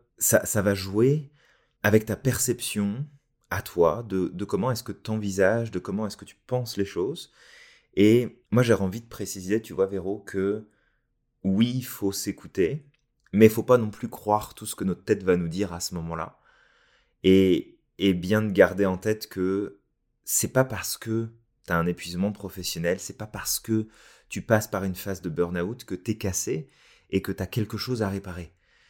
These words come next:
C'est plus de te remettre en question et de reprendre le contrôle par je reprends conscience de mes valeurs, de mes besoins, du rythme que j'ai envie de vivre,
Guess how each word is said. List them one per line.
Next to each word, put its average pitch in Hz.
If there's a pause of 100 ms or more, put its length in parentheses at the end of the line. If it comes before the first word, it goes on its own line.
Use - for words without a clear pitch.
(140)
C'est -
plus - (500)
de 95
te -
remettre 131
en 107
question 123
et 92
de 92 (180)
reprendre 110
le 101
contrôle 110
par 101 (580)
je -
reprends 135
conscience 117
de 90
mes 101
valeurs, 98
de 85
mes 107
besoins, 92
du 87
rythme 101
que 87
j'ai 87
envie 90 (340)
de 90
vivre, 101